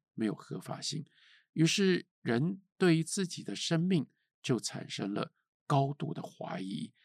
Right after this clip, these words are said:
那还有一件事，你就不得不经常要遇到你所爱过的人，跟你同样在这个圈圈里面的人，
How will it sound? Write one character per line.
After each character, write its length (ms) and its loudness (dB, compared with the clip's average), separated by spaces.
那 460 8
还 220 0
有 160 0
一 40 -6
件 200 -4
事， 360 -6
你 160 -4
就 160 0
不 200 0
得 240 -6
不 320 -2
经 260 6
常 320 -4
要 320 -6
遇 200 2
到 300 0
你 180 4
所 340 -2
爱 260 0
过 240 -6
的 120 -6
人， 280 -8
跟 160 0
你 80 0
同 240 -8
样 160 -4
在 160 -6
这 120 -8
个 120 -6
圈 240 -6
圈 200 -8
里 120 -10
面 200 -8
的 100 -10
人， 200 -6